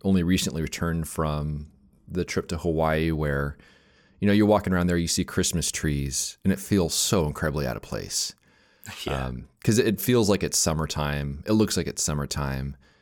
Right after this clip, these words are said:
Speaker 1: But then you see, like, this big, you know, like, twenty foot tall Christmas tree at this, like, uh, this mall there. And it just,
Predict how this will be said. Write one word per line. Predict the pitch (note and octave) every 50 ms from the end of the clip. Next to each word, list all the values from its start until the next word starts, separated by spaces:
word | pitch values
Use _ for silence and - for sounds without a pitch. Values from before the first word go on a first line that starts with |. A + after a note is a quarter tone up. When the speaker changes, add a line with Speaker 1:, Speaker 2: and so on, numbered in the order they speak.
| _ _ _ _ _ _ _ -
Speaker 1:
But | G#2+ G#2
then | A2+ A2+
you | A2+ A2
see, | - - - G#2+ G#2
like, | G2 F2+ F2 - -
this | F#2 E2 -
big, | F2 D#2+ E2 F2+ E2+ D#2+ D#2+ D#2 D2 D#2 D#2 -
you | F2
know, | E2+ D#2 D2 C#2+
like, | D2 D2 D2 - _ _ _ _ _ _ -
twenty | - - G#2 F#2+ F2+
foot | - - F#2+ F2 -
tall | - - E2+ D#2+ D#2+ D#2+ D#2 D#2 D#2 D2+ - _ _ _ -
Christmas | - - F2+ - - E2+ D#2 -
tree | - - - F2 E2+ D#2+ D#2 D2+ D2 D2+ D2 D2 - _ _ _ _ _
at | C#2 C#2+ C2+ - -
this, | D#2 E2 D#2+ - - -
like, | D2+ C#2+ - -
uh, | D2+ C#2 B1+ B1+ C2+ C2
this | D2+ E2 - -
mall | - E2+ E2+ E2 E2 D#2+ D#2+
there. | D#2 D2+ D2 C#2+ C#2 C#2 C#2 - _ _ _ _ _ _ _ _ _ _ _ _ _ _ _ _ _ _ _ _
And | A2 A#2 A#2+
it | A#2+ A2
just, | - B2 A#2 - - _ -